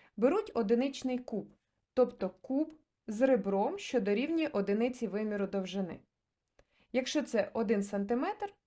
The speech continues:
то куб у нас має об'єм один сантиметр кубічний і так далі. Щодо об'єма прямокутного паралелепіпеда,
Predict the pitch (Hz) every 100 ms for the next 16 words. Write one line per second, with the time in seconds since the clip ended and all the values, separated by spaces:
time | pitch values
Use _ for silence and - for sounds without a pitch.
0 | _ 226 220 339 370 370 339 320 330 330
1 | 320 311 - _ - 262 240 294 294 294
2 | _ _ 202 208 349 - 208 196 214 214
3 | 196 202 196 170 156 - 190 - - _
4 | _ _ - 349 220 165 147 147 - _
5 | _ _ _ _ _ _ _ _ _ _
6 | _ _ _ _ _ _ _ - - 277
7 | 277 247 240 233 277 262 247 240 240 254
8 | 254 220 214 220 214 214 214 214 247 415
9 | - 294 -